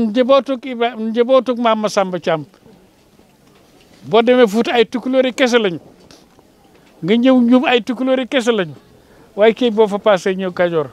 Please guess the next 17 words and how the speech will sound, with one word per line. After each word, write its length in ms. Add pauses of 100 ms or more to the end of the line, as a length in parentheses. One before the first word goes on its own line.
(800)
dem 240
Jolof, 380 (960)
dem 160
ba 100
Saalum, 400 (720)
nga 140
fekk 300
fa 180 (840)
kër 180
ñoom 360 (480)
Serigne 320
Mbaye 200
Thiam 280
ñoom, 200 (1000)
muy 140
Maam 220
Masamba 340